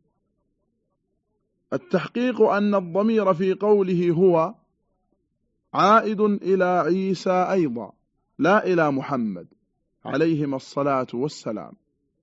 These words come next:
وقوله هنا: "عبد أنعمنا عليه"، لم يبين شيئا من الإنعام الذي أنعم به على عبده عيسى هنا،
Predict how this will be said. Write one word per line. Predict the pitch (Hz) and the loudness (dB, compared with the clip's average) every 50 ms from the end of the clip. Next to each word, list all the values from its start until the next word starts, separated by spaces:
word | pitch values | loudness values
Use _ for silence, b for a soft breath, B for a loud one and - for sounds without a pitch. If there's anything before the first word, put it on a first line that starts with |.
| _ _ _ _ _ _ _ _ _ _ _ _ _ _ _ _ _ _ _ _ _ _ _ _ _ _ _ _ _ _ _ _ - | _ _ _ _ _ _ _ _ _ _ _ _ _ _ _ _ _ _ _ _ _ _ _ _ _ _ _ _ _ _ _ _ -14
وقوله | - - - 147 160 165 160 151 139 139 139 139 127 | -14 -6 0 2 2 2 2 2 2 2 2 2 2
هنا: | 147 160 160 151 139 131 120 107 - - _ | 0 0 0 0 -2 -2 -4 -6 -12 -18 _
"عبد | - - 127 170 175 160 151 143 156 143 127 120 113 - - | -8 -2 0 0 0 0 -2 -2 0 0 0 -2 -4 -6 -6
أنعمنا | 131 135 123 139 165 170 160 156 151 143 | -6 -4 -2 -2 -2 -2 -2 -2 -2 -2
عليه"، | 120 131 135 135 143 151 175 208 190 - _ _ _ _ _ _ _ _ _ _ _ _ _ _ _ _ _ | -2 -2 -2 0 0 0 0 -2 -4 -6 _ _ _ _ _ _ _ _ _ _ _ _ _ _ _ _ _
لم | 127 160 196 220 226 | 2 4 4 4 4
يبين | 226 226 196 240 233 220 202 202 220 214 202 | 2 4 4 4 4 4 2 2 2 0 0
شيئا | 180 - 208 208 214 220 214 - - 196 196 190 196 277 277 | -2 -2 0 0 2 2 0 0 -2 -4 -4 -4 -6 -8 -6
من | 156 156 160 | -6 -4 -2
الإنعام | 165 165 165 - 156 165 151 131 127 156 180 196 202 202 196 | 0 0 0 0 0 -2 -2 -2 0 0 2 2 2 0 0
الذي | 196 185 185 180 175 160 180 170 170 165 - - | -2 0 0 0 0 -2 -4 -6 -6 -8 -8 -6
أنعم | 151 175 185 170 156 156 165 165 160 151 143 | -4 -2 -2 -2 -2 -4 -4 -2 -2 -2 -2
به | 143 175 202 165 170 147 131 120 | -2 -2 -2 -2 0 -2 -2 -4
على | 113 110 131 143 151 151 | -4 -4 -4 -2 -2 -2
عبده | 143 131 139 160 147 139 127 131 139 135 135 131 131 117 | -2 -2 -4 -4 -6 -6 -6 -6 -4 -4 -2 -4 -4 -2
عيسى | 139 151 151 139 131 - 139 131 131 131 127 156 - _ _ _ _ _ _ _ - | -2 -2 -2 -2 -2 -4 -8 -8 -8 -8 -10 -14 -20 _ _ _ _ _ _ _ -10
هنا، | 147 165 147 110 82 - | -8 -6 -6 -6 -8 -12